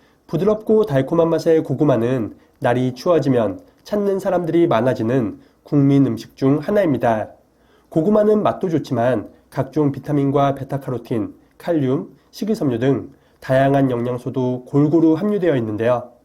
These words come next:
이런 고구마도 어떻게 세척하고 조리하느냐에 따라 건강상 이점을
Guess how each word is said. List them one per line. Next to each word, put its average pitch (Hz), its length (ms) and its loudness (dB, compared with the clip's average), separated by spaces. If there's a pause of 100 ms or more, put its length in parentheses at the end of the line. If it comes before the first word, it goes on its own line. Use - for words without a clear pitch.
(520)
이런 208 300 2
고구마도 131 760 0 (220)
어떻게 147 640 0
세척하고 165 720 0
조리하느냐에 160 720 0
따라 113 400 -2 (300)
건강상 135 640 -2
이점을 113 560 -2